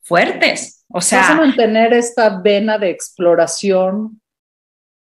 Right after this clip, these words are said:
Speaker 2: dentro
Speaker 1: Sí.
Speaker 2: de la compañía?
Speaker 1: Sí.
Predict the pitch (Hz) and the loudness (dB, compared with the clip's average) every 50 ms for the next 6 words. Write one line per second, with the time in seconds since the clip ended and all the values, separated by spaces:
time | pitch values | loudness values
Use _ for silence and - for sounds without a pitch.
0 | _ _ _ _ _ _ _ _ 175 160 202 196 190 190 - - 180 165 160 - | _ _ _ _ _ _ _ _ -6 0 0 0 2 2 2 2 2 2 0 -4
1 | 160 156 165 156 165 175 185 185 _ _ _ _ _ _ _ _ _ _ _ _ | -4 -2 -2 -2 -2 -6 -12 -14 _ _ _ _ _ _ _ _ _ _ _ _
2 | _ - 233 220 - - 285 269 214 - - - - | _ -10 -8 -4 -2 0 2 2 0 0 -2 -8 -14